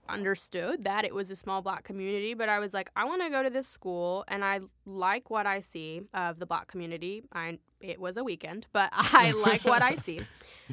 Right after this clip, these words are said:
Speaker 1: Um, and so act-, I was very actively thinking about it. I think by my sen-, senior year, I was just kind of,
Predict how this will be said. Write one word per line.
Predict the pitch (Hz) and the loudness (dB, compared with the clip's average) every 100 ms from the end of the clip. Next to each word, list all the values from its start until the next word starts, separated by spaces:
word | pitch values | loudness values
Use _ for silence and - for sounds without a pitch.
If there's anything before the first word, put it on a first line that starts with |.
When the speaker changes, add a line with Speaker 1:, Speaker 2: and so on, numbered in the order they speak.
| - | 2
Speaker 1:
Um, | 214 220 202 190 185 - _ 240 | 6 6 6 2 -4 -16 _ 2
and | 247 | 4
so | 240 | 6
act-, | 240 240 - | 6 4 4
I | 220 202 | 2 2
was | 185 | -2
very | 180 170 | -2 0
actively | 165 - 180 180 | -2 -4 -8 -8
thinking | 170 180 185 190 | -8 -8 -6 -2
about | 196 208 | 0 0
it. | 233 | 0
I | 190 | -4
think | 180 175 | -4 -6
by | 185 | -4
my | 180 180 | -4 -6
sen-, | 180 180 - | -8 -10 -12
senior | - 196 185 | -8 -6 -4
year, | 180 180 196 | -4 -2 0
I | 185 | -2
was | 175 | -4
just | 180 - | -12 -12
kind | 185 | -8
of, | 180 | -8